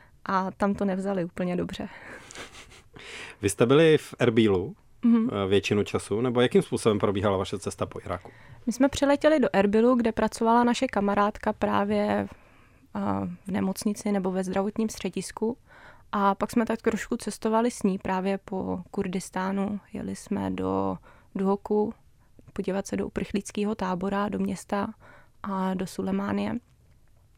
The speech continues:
Speaker 1: eh, což je při hranicích s Iránem. A pak vlastně zpátky do Erbilu.
Speaker 2: Dává ti to třeba v něčem jiný pohled, pocitově nebo i fakticky,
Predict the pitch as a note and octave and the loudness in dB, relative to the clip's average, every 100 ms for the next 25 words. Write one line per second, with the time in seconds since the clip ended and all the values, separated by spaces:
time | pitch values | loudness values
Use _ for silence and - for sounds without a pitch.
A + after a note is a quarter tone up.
0 | - - G3 F#3 F3+ - - F#3+ - F#3+ | -20 -8 -2 -2 -4 -8 -6 -6 -2 -2
1 | F#3 G3+ G3 - - - G3 F#3+ F#3+ F#3+ | 0 -2 -4 -6 -10 -4 -4 -2 -2 -4
2 | F#3 - - - - _ G3+ - - G3+ | -6 -8 -20 -20 -20 _ -12 -10 -8 -8
3 | - G3 G3+ G3+ F#3+ - F#3+ G#3+ G#3+ G#3+ | -10 -12 -10 -8 -6 -6 -6 -6 -6 -8
4 | - - - - - - - _ - _ | -16 -20 -20 -20 -20 -20 -20 _ -20 _
5 | - G#2+ A2 A#2+ C#3 - A#2+ C3 B2 B2 | -8 4 6 6 4 2 2 4 4 4
6 | B2 - B2+ B2+ B2+ B2 - - A#2 C3 | 2 4 4 6 4 2 -4 0 4 4
7 | A#2+ A2+ A#2 A2+ - - A2 - A#2+ A#2 | 6 4 6 2 0 -4 -2 0 4 6
8 | A#2 A#2 A2+ G#2+ A2+ A2+ A2+ - A#2+ - | 6 4 2 0 0 0 -2 0 -4 -4
9 | - A#2 | 0 0